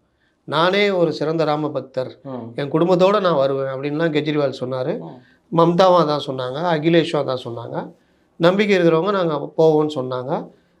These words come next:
Speaker 1: அது அப்படிதான் நடக்கும். நம்பிக்கை இருக்கிறவங்க போவாங்க. யார் போகாம இருப்பா?
Speaker 2: கண்டிப்பா சார். நம்பிக்கை இல்லாதவங்க
Speaker 1: எந்த அரசியல்வாதிங்க திருப்பதி போகாம இருக்காங்க?
Speaker 2: எல்லாரும் போயிட்டு வந்துட்டாங்க.
Speaker 1: எல்லாரும் போயிட்டு வந்துட்டாங்க. அப்படி இருக்கும்போது இப்ப இவங்க கூட, துர்கா கூட என்ன செய்வாங்க?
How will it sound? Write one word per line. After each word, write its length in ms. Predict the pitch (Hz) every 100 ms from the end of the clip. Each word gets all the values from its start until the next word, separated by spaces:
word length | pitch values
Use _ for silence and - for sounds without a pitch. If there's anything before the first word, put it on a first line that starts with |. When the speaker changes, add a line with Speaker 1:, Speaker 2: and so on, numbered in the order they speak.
| _
Speaker 1:
அது 160 | -
அப்படிதான் 340 | 196 196 247 277
நடக்கும். 360 | 233 226 165
நம்பிக்கை 360 | 127 147 175 175
இருக்கிறவங்க 260 | 170 226 262
போவாங்க. 300 | 226 180 151
யார் 200 | 156 190
போகாம 320 | 170 170 165
இருப்பா? 260 | - 143 147 _ _ _
Speaker 2:
கண்டிப்பா 280 | 135 127 113
சார். 180 | 107 -
நம்பிக்கை 400 | 113 127 147 135
இல்லாதவங்க 320 | 127 131 143
Speaker 1:
எந்த 220 | 175 196
அரசியல்வாதிங்க 520 | 175 175 180 175 170 151
திருப்பதி 320 | 165 165 160
போகாம 260 | 143 135
இருக்காங்க? 320 | 131 113 110 143 170
Speaker 2:
எல்லாரும் 420 | 127 127 143 123 156
போயிட்டு 200 | 123 113
வந்துட்டாங்க. 160 | 110
Speaker 1:
எல்லாரும் 340 | 151 156 160 180
போயிட்டு 280 | 151 139
வந்துட்டாங்க. 360 | 117 117 110 - _ _ _ _ _
அப்படி 280 | - 156 170
இருக்கும்போது 640 | 175 190 180 175 135 160 185 - _ _
இப்ப 200 | 165 165
இவங்க 240 | 170 185
கூட, 280 | 180 196 190
துர்கா 340 | 165 170 185 190
கூட 160 | 175
என்ன 160 | 175 180
செய்வாங்க? 520 | 170 151 139 143 170